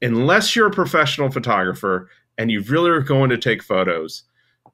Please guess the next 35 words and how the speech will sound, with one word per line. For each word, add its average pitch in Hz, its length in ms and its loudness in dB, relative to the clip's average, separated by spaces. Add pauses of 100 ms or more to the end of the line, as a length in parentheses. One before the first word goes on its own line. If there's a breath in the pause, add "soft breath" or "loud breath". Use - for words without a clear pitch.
(200)
put 220 220 -6
the 202 100 -4
phones, 113 520 -2
put 185 240 -8
the - 60 -10
cameras 120 500 -4
away, 98 460 -4
and 95 200 -8
just 107 300 -8
enjoy 95 460 -4
it. 80 180 -8 (400)
Because 110 260 -8
I'm 117 180 -4
telling 135 400 -2
you, 95 180 0
you'll 117 220 -4
get 113 240 -4
way 101 540 -2
more 95 280 -2
out 87 200 -2
of 82 120 -6
it, - 360 -14 (540)
uh, 95 300 -4
than 98 340 -6
just 95 320 -8
capturing 92 500 -6
the 87 80 -6
cell 95 180 -6
phone. - 180 -8
I 104 80 -4
know 120 380 0
people 135 320 -2
want 104 220 -2
the 98 80 -2
memories, 92 680 -2